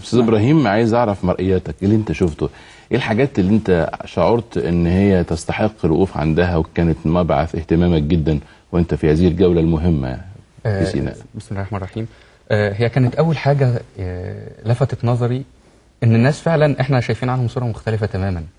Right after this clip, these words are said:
Speaker 3: غير اللي موجودة. يعني، آه، بنشوف حاجات، آه، لأول مرة بنشوفها، بنشوف، آه،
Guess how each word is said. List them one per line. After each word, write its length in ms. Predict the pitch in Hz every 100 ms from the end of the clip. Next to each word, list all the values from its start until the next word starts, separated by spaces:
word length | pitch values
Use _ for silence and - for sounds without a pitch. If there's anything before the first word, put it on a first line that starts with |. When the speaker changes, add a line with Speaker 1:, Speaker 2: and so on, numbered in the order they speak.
| _
Speaker 3:
غير 120 | 98 98
اللي 120 | 87
موجودة. 260 | 80 - 80 _ _ _ _ _
يعني، 380 | 92 90 92 95 -
آه، 300 | 98 95 - -
بنشوف 400 | 95 101 127 123
حاجات، 300 | 110 104 123 - -
آه، 340 | 107 107 - - - _ _ _ _ _
لأول 320 | 113 113 139 135
مرة 180 | 139
بنشوفها، 420 | 123 110 113 - 92
بنشوف، 540 | 95 - 120 - -
آه، 420 | 110 101 101 110